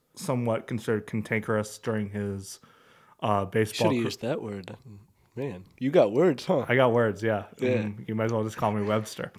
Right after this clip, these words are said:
Speaker 2: <laughs>
Speaker 1: Um, Oxford Webster.
Speaker 2: Sure.
Speaker 1: <laughs> Yeah. Uh, so considered to be kind of an off-putting guy
Speaker 2: Mm-hmm.
Speaker 1: just because he wouldn't say shit about bat-, players on his team that weren't playing well. He played with,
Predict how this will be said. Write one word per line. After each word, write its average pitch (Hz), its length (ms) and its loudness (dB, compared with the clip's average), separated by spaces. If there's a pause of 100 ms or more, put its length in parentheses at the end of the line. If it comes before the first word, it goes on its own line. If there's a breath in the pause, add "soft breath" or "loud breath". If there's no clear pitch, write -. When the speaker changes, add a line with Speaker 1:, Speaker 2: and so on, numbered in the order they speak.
(180)
Speaker 2:
<laughs> 147 260 4
Speaker 1:
Um, 113 460 2 (800 loud breath)
Oxford 127 380 2
Webster. 110 500 -4 (220)
Speaker 2:
Sure. 135 360 2
Speaker 1:
<laughs> - 60 -12
Yeah. 113 260 -2 (460 soft breath)
Uh, 123 400 4
so 123 680 2 (720)
considered 156 520 4
to - 80 -10
be 127 200 4
kind 120 280 0
of 107 260 -4 (240)
an 135 60 -2
off-putting 117 520 2
guy 107 540 0
Speaker 2:
Mm-hmm. 107 280 -8
Speaker 1:
just 127 240 -2
because 123 260 0
he 117 60 -2
wouldn't 113 300 -2
say 113 160 -4
shit 110 200 -6
about 110 280 -4
bat-, 113 280 -2
players 117 380 0
on 107 120 0
his 101 100 -4
team 110 220 -4
that 107 120 -6
weren't 110 200 -8
playing 110 280 -4
well. 107 180 0
He 117 120 -2
played 113 220 -4
with, 107 360 -4